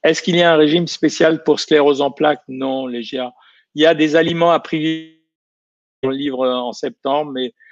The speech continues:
je suis pas sûr que ça soit vraiment le truc qui bouleverse les choses, hein. J'ai remarqué que je panique quand je perds trop. C'est un problème psychanalytique, ça, Florence.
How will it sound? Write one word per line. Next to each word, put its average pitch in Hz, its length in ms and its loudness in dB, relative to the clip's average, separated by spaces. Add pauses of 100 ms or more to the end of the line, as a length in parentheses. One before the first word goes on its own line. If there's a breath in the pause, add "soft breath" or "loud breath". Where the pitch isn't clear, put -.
je - 60 -20
suis 135 80 -12
pas 131 160 2
sûr 156 420 0
que 131 100 -4
ça 117 160 -4
soit 139 220 -2
vraiment 139 760 -2 (300)
le 123 140 -8
truc 139 200 -10
qui - 140 -12
bouleverse 127 520 -6
les 127 180 -4
choses, 110 400 -6
hein. 117 140 -6 (1500 loud breath)
J'ai 151 280 2
remarqué 170 520 2
que 165 100 2
je 139 140 2
panique 156 420 -4
quand 147 140 0
je 131 100 0
perds 139 340 -2
trop. 165 460 0
C'est 147 320 -4
un 139 100 0
problème 147 320 0
psychanalytique, 151 800 -8
ça, 131 160 -6
Florence. 127 600 -8